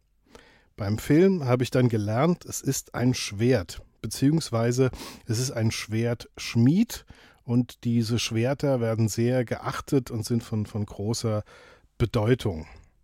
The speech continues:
Und, ähm, aus welchem Jahr, weißt du noch auswendig, aus welchem Jahr The Living Magoroku ist? Es ist aus den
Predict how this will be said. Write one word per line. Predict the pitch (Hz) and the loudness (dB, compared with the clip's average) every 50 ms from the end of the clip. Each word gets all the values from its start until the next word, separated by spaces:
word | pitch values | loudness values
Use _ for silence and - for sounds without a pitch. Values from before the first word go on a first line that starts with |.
| _ _ _ _ _ _ _ _ _ _ _ _ _ _ - - - | _ _ _ _ _ _ _ _ _ _ _ _ _ _ -18 -16 -4
Und, | - 123 117 110 101 - - | -2 2 2 2 2 0 0
ähm, | 113 104 107 104 | 0 2 2 0
aus | - 107 - | 0 0 0
welchem | - 156 156 165 143 | 2 4 6 6 6
Jahr, | 123 113 110 123 156 190 160 | 6 4 2 2 0 0 2
weißt | 139 147 151 - | 2 2 2 2
du | 180 | 0
noch | 170 143 | 0 0
auswendig, | - 147 147 - 160 143 139 | -2 -2 0 0 0 0 0
aus | 131 107 - | -2 0 0
welchem | 127 127 120 - 123 117 113 | 0 0 2 2 2 4 4
Jahr | 107 107 117 143 175 185 165 139 | 2 0 -2 -4 -4 -4 -2 0
The | 131 | 2
Living | 123 120 139 143 156 147 139 | 2 2 2 2 2 2 2
Magoroku | 135 127 120 131 120 107 - 123 135 - - 147 139 151 | 2 2 0 0 -2 -2 -2 -2 -2 -2 -2 -2 -2 -2
ist? | 151 | -2
Es | 135 117 123 | -2 -4 -4
ist | 143 127 | -6 -6
aus | - - 131 135 - | -4 -4 -4 -4 -2
den | - 147 139 | 0 2 2